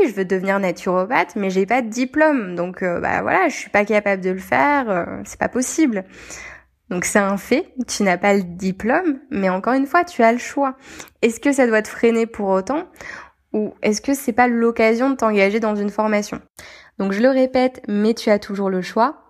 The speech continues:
Est-ce que j'écoute mes pensées et je les laisse me freiner ? Ou est-ce que je m'en sers pour avancer vers mes objectifs ?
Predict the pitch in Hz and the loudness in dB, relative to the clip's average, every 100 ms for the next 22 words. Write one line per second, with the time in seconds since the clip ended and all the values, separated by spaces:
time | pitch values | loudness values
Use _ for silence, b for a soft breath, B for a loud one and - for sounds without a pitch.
0 | - 254 247 285 254 247 254 233 226 214 | -4 -2 2 2 2 0 -2 0 0 -2
1 | 214 247 247 240 _ - 208 202 202 196 | 0 0 0 -2 _ -2 2 4 4 2
2 | 208 196 190 190 185 233 320 B B - | 0 -4 -4 -2 -2 -2 -6 B B 2
3 | 190 190 254 247 220 208 226 269 - 214 | 2 2 0 2 2 2 2 2 0 2
4 | 190 175 190 247 226 196 185 185 208 196 | 2 2 0 0 0 -2 -2 -2 -2 -2
5 | 190 - - | -6 -14 -16